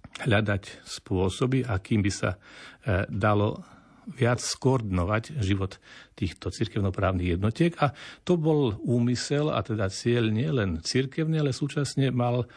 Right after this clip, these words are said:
na tomto, e, svoj záujem aj štátny aparát, ktorý Mária Terezia ako osvietenská panovníčka absolutistického charakteru, e,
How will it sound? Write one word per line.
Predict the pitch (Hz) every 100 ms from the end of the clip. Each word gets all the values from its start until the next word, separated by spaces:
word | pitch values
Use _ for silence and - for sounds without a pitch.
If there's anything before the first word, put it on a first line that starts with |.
| - - -
na | 104 -
tomto, | 120 117 120 120
e, | - - 104 95
svoj | - 117 107
záujem | 98 98 101 107 -
aj | 92
štátny | - - 82 120
aparát, | 107 - 131 135
ktorý | - 104 92
Mária | 101 98
Terezia | 90 101 101 104 92
ako | 95
osvietenská | 95 113 98 110 107 - 98
panovníčka | 101 92 98 101 101 - 95
absolutistického | - - 92 - - - 110
charakteru, | - 110 107 120 127
e, | - - - - - 107 101 104